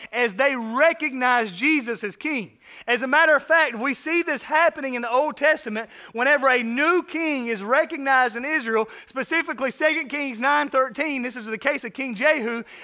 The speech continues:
As King Jehu came back into Jerusalem on a horse, the, the crowds took their clothes and they laid them on the ground,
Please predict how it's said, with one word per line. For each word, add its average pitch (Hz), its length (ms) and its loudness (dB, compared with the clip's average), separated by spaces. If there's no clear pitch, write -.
As 226 140 0
King 285 320 -4
Jehu 254 580 0
came 302 420 -2
back 302 300 2
into 277 180 -4
Jerusalem 226 580 -4
on 302 220 2
a 233 100 4
horse, 269 440 2
the, 233 180 0
the 240 120 2
crowds 269 600 4
took 311 320 0
their 269 180 2
clothes 277 520 2
and 233 100 -2
they 226 100 2
laid 285 460 2
them 262 160 -4
on 254 140 0
the 220 80 -4
ground, 254 420 2